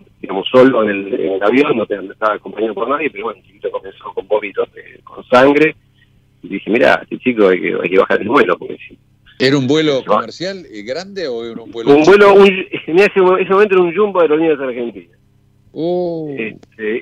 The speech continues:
Speaker 1: eh, y bajó en, bajó en, en México, bueno, todos me miraban como <laughs> que me querían matar, pero en realidad,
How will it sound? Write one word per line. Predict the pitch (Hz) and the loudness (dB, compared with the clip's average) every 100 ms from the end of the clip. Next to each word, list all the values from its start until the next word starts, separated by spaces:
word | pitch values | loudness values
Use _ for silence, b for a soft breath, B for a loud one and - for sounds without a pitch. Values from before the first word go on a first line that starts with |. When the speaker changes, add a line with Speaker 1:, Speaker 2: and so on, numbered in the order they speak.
| - | -8
Speaker 1:
eh, | 113 113 113 | -6 -4 -2
y | 113 | 0
bajó | 117 113 135 139 135 | 0 0 2 4 6
en, | 120 110 101 104 | 4 0 -4 -8
bajó | 104 104 127 123 123 113 | -8 -6 -2 0 0 -2
en, | 104 95 92 - _ _ | -4 -8 -14 -18 _ _
en | 104 107 | -8 -2
México, | 131 - 170 - 160 | -2 -4 -10 -2 2
bueno, | 127 104 | 2 2
todos | 127 123 | -2 0
me | 117 | 0
miraban | 107 120 135 | 0 0 0
como | 104 | -2
<laughs> | 98 - - | -10 -14 -4
que | 131 | -4
me | |
querían | 117 120 135 | -2 -4 -2
matar, | 139 123 147 127 | 0 0 0 -2
pero | - 95 | -6 -14
en | 104 | -14
realidad, | 98 113 | -10 -8